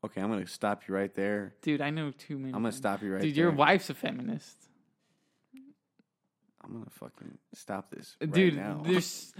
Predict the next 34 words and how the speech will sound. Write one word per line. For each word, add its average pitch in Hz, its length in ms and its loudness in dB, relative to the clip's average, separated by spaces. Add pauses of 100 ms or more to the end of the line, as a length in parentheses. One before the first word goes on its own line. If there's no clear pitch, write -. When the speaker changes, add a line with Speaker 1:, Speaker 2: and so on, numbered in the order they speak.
(280)
Speaker 2:
like, 160 400 6
you 165 140 -2
say 208 280 6
these 190 240 4
things, 185 520 4
and 165 240 2
you 170 80 2
know, 175 160 2
you 175 160 2
know 175 180 4
a 165 40 2
bunch 160 260 0
of 160 60 -10
feminists, 156 600 0 (520)
and 151 220 2
you 156 60 4
know 160 220 4
that 151 200 4
they 156 100 6
laugh 151 320 8
the 147 80 -2
same 147 280 2
way 147 160 4
you 143 200 2
do, 139 320 2
so, 143 540 -2
you 139 100 -6
know, 135 240 -6
you're 143 140 -6
not 151 140 -6
gonna 135 160 -4
stop - 280 -4
saying 135 300 -4
them. 131 180 -8